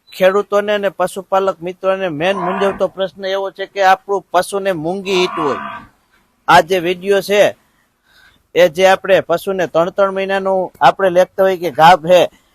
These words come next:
અને પશુ રાયડું ના દેતું હોય અને આપણે ચેક કરી, કરાવી ડોક્ટર પાસે તો ખાલી નીકળે. તો એ માટેના વીડિયાની હારે હારે આપણું પશુ જે મૂંગું હોય, હીટમાં મૂંગું હોય અને જે આ બરાડા ના પાડતું હોય, તો એના માટેનો બેસ્ટ વીડિયો છે, તમે જોજો.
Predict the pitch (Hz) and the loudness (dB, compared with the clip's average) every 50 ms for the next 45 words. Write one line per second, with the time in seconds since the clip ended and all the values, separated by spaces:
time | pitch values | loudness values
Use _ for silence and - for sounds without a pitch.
0 | _ _ - - 165 175 165 165 165 175 - 196 190 185 175 156 165 175 190 190 | _ _ -6 -4 -4 -4 -4 -4 -4 -4 -4 -2 -2 0 2 4 4 4 4 2
1 | 190 190 190 190 170 185 175 - - 170 156 135 113 - _ _ _ _ _ _ | 2 0 0 0 0 -2 -4 -4 -4 -4 -4 -4 -4 -8 _ _ _ _ _ _
2 | _ - 151 170 175 180 180 170 175 180 151 - 185 185 185 _ - 185 185 190 | _ -4 -2 2 4 2 2 2 0 -4 -2 -2 -2 -2 -2 _ 0 0 0 2
3 | 185 175 160 - 180 185 196 190 185 180 170 156 175 175 - - 165 156 156 170 | 0 -2 0 2 4 6 6 6 4 2 0 0 0 -2 -2 -6 -10 -4 0 0
4 | 170 165 147 151 - - - 180 180 190 185 175 175 175 147 - 135 110 98 _ | 0 0 0 -4 -8 -2 0 0 2 2 0 -4 -6 -6 -8 -8 -8 -8 -10 _
5 | _ _ _ _ _ - 147 - - 160 180 196 196 196 190 190 196 196 196 190 | _ _ _ _ _ -6 -6 -4 -4 -4 -2 0 0 -2 -2 -2 -4 -4 -2 -2
6 | 190 196 180 196 196 196 196 185 156 151 151 170 180 196 190 190 190 196 196 185 | -2 -4 -2 -2 -2 -2 -4 -6 -6 -4 -4 -2 0 0 0 0 0 0 0 0
7 | 180 180 185 185 185 190 165 - 180 180 - - 190 175 170 190 180 160 147 160 | 2 0 0 0 -4 -10 -6 -4 -4 -4 -4 -6 -8 -6 -4 -6 -4 -4 -6 -8
8 | 180 180 190 196 185 175 185 202 196 170 127 - _ _ _ _ - 113 120 160 | -4 -4 -2 -2 0 2 2 2 2 2 -2 -8 _ _ _ _ -10 -6 -6 -6
9 | 175 _ - 196 190 190 185 180 156 151 160 180 185 185 196 185 190 196 196 180 | -4 _ -6 -4 0 2 2 2 0 -2 -6 -6 -6 -4 -2 0 4 4 4 4
10 | 180 - _ _ _ _ _ - 147 170 180 175 175 170 165 160 - - 139 - | 2 0 _ _ _ _ _ -6 -4 -2 0 2 2 2 2 0 -2 -6 -10 -16
11 | - - - _ - 139 127 175 175 170 156 - - - 151 151 151 170 180 185 | -20 -20 -20 _ -20 -6 -2 0 0 0 -2 -4 -4 -2 -2 2 2 4 4 6
12 | 185 185 180 175 175 190 196 185 190 190 185 - - 175 165 135 107 - _ _ | 6 6 6 6 6 4 4 4 2 2 0 -2 -4 -4 -4 -4 -4 -6 _ _
13 | _ _ _ _ _ - 175 147 104 165 180 196 202 196 196 190 - 196 190 185 | _ _ _ _ _ 0 0 2 2 2 0 0 0 0 0 -2 -2 -4 -4 -4
14 | 185 170 151 170 185 180 - 208 175 170 175 170 160 165 165 175 214 240 - - | -4 -2 2 2 2 2 2 -2 -6 -6 -6 -6 -4 -2 0 0 0 -2 -2 -6
15 | 196 185 170 147 139 175 175 147 131 107 | -6 -6 -6 0 0 0 0 0 -4 -12